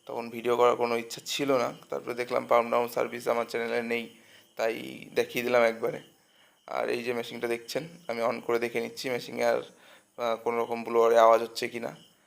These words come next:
আর এই যে দেখুন, মেশিনটা একদম ফাইনাল লুক, আমি সাইড করে রেখে দিয়েছি। এবার এটা বিক্রি করে দেওয়া হবে। আর এই যে আমি আউটডোরে চলে গেলাম, এই আউটডোরটা দেখুন, আউটডোরটাও রাখা আছে।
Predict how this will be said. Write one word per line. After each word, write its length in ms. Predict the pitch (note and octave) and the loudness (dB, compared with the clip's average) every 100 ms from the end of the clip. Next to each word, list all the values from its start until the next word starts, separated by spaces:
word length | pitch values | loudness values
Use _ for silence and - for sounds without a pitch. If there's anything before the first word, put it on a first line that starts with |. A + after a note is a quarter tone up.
| _ _ | _ _
আর 180 | A#2+ B2 | -6 -4
এই 80 | B2 | -2
যে 100 | B2 | -2
দেখুন, 280 | A#2+ A#2+ C3 | -2 -4 -6
মেশিনটা 480 | C#3 A#2+ A#2+ A#2+ | -6 -4 0 2
একদম 200 | A#2 A#2 | 2 0
ফাইনাল 400 | A#2 A#2 A2+ A#2 | 2 4 4 4
লুক, 260 | A2+ A2+ A#2 - - - | 0 -6 -8 -12 -20 -18
আমি 160 | - | -16
সাইড 260 | A#2+ A2 A2 | -4 -4 0
করে 160 | A#2+ A2+ | 0 0
রেখে 200 | A#2 A#2 | 0 -4
দিয়েছি। 320 | A#2 A#2+ B2+ - - - _ - | -6 -10 -14 -16 -20 -20 _ -6
এবার 200 | A#2 A2+ | -4 -2
এটা 240 | A#2+ A2+ | 0 0
বিক্রি 320 | A2+ A#2 - | 0 -8 -6
করে 200 | A#2+ A#2 | -2 -2
দেওয়া 220 | A#2 A#2+ | 2 4
হবে। 200 | A#2 A2+ D3+ - _ _ _ _ _ _ _ _ _ _ _ _ _ _ _ _ _ | 4 2 -4 -12 _ _ _ _ _ _ _ _ _ _ _ _ _ _ _ _ _
আর 200 | - A2+ | -6 -4
এই 80 | A2 | -2
যে 100 | A#2 | -2
আমি 120 | A#2 | 4
আউটডোরে 340 | A2 A2 A#2 | 4 2 -2
চলে 220 | A#2 A#2 A#2 | -4 0 0
গেলাম, 360 | A#2+ D3+ E3 - | 0 -2 -10 -14
এই 160 | A#2+ A#2 | -6 0
আউটডোরটা 440 | A2+ A2 A2 A#2 | 0 0 -4 -4
দেখুন, 320 | A#2 A2+ C3 | -4 -6 -6
আউটডোরটাও 520 | C#3+ B2 A#2+ A2 A#2+ A#2+ | -6 -6 -8 -4 0 0
রাখা 260 | A#2+ A#2+ | 0 0
আছে। 260 | A#2 A2+ | 0 -2